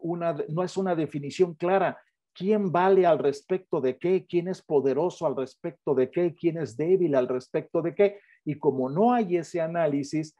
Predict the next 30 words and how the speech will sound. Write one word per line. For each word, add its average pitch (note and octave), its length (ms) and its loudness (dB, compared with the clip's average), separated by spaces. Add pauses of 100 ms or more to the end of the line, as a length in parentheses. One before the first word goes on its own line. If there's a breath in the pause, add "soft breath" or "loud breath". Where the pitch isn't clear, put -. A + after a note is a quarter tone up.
(200)
se - 280 0
transgreden D#3 880 2
y C3+ 120 -6
se, D3 160 -4
sí F#3 280 0
hay D#3+ 220 4
sufrimiento F3+ 880 -2
por C#3 240 -4
transgredir C#3 840 -2
valores, E3 520 2
pero D3+ 180 -2
que E3 100 -6
son G#3 200 -2
valores D#3+ 460 0
que C3+ 100 -2
no C#3+ 220 -4
están F3 340 -2
definidos D3+ 680 -2 (260 soft breath)
o D3+ 160 -2
que D#3 80 -2
no D#3 160 -4
están E3+ 400 -4
delimitados. D#3 960 0 (320 soft breath)
¿Qué A3 140 4
pasa G3+ 600 0 (120)
si D3+ 340 -2
esto F3+ 340 4
ocurre D#3+ 520 4
muy D#3 160 -4
frecuentemente? D3+ 1120 -4